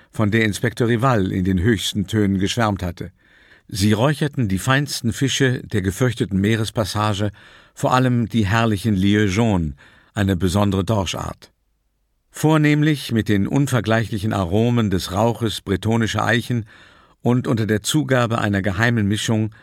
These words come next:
verschiedener Pfeffersorten und Gewürze.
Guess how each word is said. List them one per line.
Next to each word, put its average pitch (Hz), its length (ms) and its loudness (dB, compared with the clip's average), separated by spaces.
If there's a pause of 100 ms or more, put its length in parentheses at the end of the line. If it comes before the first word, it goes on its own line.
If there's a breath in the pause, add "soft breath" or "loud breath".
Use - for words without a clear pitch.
(140 soft breath)
verschiedener 113 600 0
Pfeffersorten 95 840 -2
und 98 220 -4
Gewürze. 101 520 -2